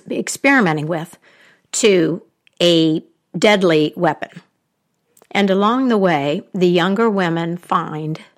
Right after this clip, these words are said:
that they can activate this power in most older women. And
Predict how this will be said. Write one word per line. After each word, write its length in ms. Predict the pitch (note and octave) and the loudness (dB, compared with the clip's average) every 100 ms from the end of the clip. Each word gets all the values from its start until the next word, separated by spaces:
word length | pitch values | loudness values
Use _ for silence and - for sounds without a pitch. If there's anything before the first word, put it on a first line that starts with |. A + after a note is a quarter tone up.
| _ _ _ - | _ _ _ -4
that 140 | F3+ | 0
they 160 | F#3 F3+ | 0 0
can 200 | E3+ - | -4 -4
activate 580 | - C4 - D#3+ D3 - | 0 0 -2 -2 -2 -2
this 180 | D#3 D#3 | -8 -8
power 480 | - B2+ - D#3+ - _ _ _ _ _ | -6 -6 -6 -12 -14 _ _ _ _ _
in 280 | - F#3+ F3+ | -2 0 2
most 420 | F3+ F#3 G3+ - - - | 2 2 0 -8 -16 -2
older 440 | G3+ C#4 B3+ E3 | 0 2 0 -2
women. 420 | B2+ - - G#3 _ _ _ _ _ _ _ _ _ _ _ _ _ _ - | -4 -10 -10 -10 _ _ _ _ _ _ _ _ _ _ _ _ _ _ 0
And 560 | B3+ D#4+ A#3+ F3 F#3 | 2 4 2 0 -2